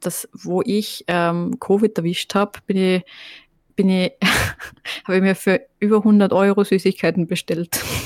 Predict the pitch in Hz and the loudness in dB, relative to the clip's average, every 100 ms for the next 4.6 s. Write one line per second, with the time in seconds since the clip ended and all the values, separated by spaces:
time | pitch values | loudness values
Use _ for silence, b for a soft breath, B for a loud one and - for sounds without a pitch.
0 | - - 254 - 262 - _ _ _ _ | -8 -2 -2 2 0 0 _ _ _ _
1 | - B B B 233 214 - - - B | -8 B B B -2 0 0 -4 -14 B
2 | _ - 202 220 - 185 - 208 - - | _ -2 2 2 2 -2 2 0 0 -6
3 | - - 190 185 180 175 - 185 185 185 | -8 -2 2 2 0 -2 -6 -4 0 2
4 | 180 170 - - 190 175 | 2 0 -4 -4 -2 -2